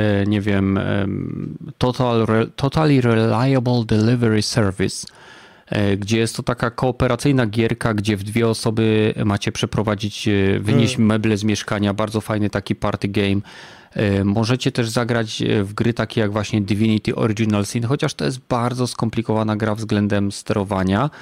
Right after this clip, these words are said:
Speaker 1: ale nie musisz ruszać kamerą. Em, staraj
Speaker 2: Ja
Speaker 1: się
Speaker 2: to
Speaker 1: unikać tego, co jakby, twoim celem nie jest od razu rzucenie twojej lepszej połówki na głęboką wodę, żeby się utopiła czy zniechęciła.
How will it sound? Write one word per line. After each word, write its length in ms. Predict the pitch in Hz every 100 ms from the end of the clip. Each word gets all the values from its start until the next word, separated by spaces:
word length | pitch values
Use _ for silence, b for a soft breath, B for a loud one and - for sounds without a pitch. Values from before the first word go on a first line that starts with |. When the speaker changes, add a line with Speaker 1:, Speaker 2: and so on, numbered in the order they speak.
| B B
Speaker 1:
ale 220 | 107 131
nie 120 | 170
musisz 280 | 170 - 151
ruszać 340 | 151 156 143
kamerą. 500 | - 151 131 101 98 - B B B B B
Em, 680 | - 104 101 101 - - - - _ - _ _ -
staraj 380 | - 160 165 151
Speaker 2:
Ja 80 |
Speaker 1:
się 220 | 180 170 -
Speaker 2:
to 120 | 143
Speaker 1:
unikać 500 | 143 151 170 147 -
tego, 380 | - 147 131 127
co 540 | 117 - 117 110 110 - - -
jakby, 440 | 120 113 104 - - - - - B B _
twoim 360 | - 190 233 185
celem 420 | - 143 143 151 B B
nie 140 | 117 196
jest 220 | 214 -
od 160 | 127
razu 300 | 147 160 160
rzucenie 640 | 127 120 - 117 110 139 196 _ _
twojej 440 | - - 120 110 107
lepszej 340 | 120 - 135
połówki 540 | - 104 110 - -
na 120 | 110 101
głęboką 480 | 101 98 92 98
wodę, 240 | 95 101 107
żeby 200 | 110 107
się 140 | -
utopiła 460 | 123 - - 151 180
czy 120 | 190
zniechęciła. 640 | 180 180 226 - 120 -